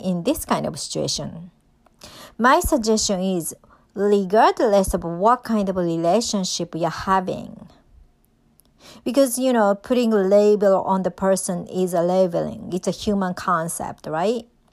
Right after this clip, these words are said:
So regardless of what kind of, you know, relationship you're having with the person, your person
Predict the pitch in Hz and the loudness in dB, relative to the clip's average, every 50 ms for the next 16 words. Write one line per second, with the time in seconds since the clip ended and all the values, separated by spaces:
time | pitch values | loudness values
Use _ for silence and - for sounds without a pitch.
0 | _ _ _ _ _ _ - - - - - - - - 254 247 240 240 233 - | _ _ _ _ _ _ -20 -20 -20 -20 -20 -12 0 4 6 6 6 6 4 4
1 | 254 269 277 247 247 233 226 220 208 - 214 185 185 196 196 196 214 233 254 247 | 4 4 4 4 4 4 4 2 2 0 -2 -2 -2 -2 0 2 4 4 4 4
2 | 240 - 233 226 208 196 185 180 - _ _ _ _ _ - - - 202 208 202 | 2 0 -2 0 0 -2 -4 -4 -8 _ _ _ _ _ -14 -8 -6 -2 -2 0
3 | 190 180 180 185 - - _ _ _ _ _ _ _ _ _ _ _ _ _ - | 0 0 -2 -2 -4 -8 _ _ _ _ _ _ _ _ _ _ _ _ _ -2
4 | 196 202 208 202 208 208 214 208 - 226 196 185 - - 190 180 - 170 170 165 | 0 2 4 6 6 4 4 2 0 -2 -4 -4 -4 -6 -6 -6 -4 -4 -4 -4
5 | - - 220 220 220 214 185 156 147 151 160 180 208 247 269 - - - 180 185 | -2 0 2 2 2 2 0 -4 -6 -6 -4 -4 -6 -6 -6 -10 -8 -6 -2 -2
6 | 180 175 170 160 - 190 185 - - 202 190 185 185 - - 170 156 156 170 202 | 0 -2 -2 -2 -2 -2 -2 0 2 2 2 2 0 -2 -4 -4 -2 -2 -2 -4
7 | 254 269 277 _ _ _ _ _ _ _ _ _ _ _ - 185 185 202 214 214 | -4 -6 -8 _ _ _ _ _ _ _ _ _ _ _ -10 -4 0 4 6 6
8 | 214 214 214 - 190 170 175 175 - - - 156 147 156 175 220 302 | 6 4 2 2 2 2 2 0 -4 -6 -6 -6 -6 -6 -8 -8 -10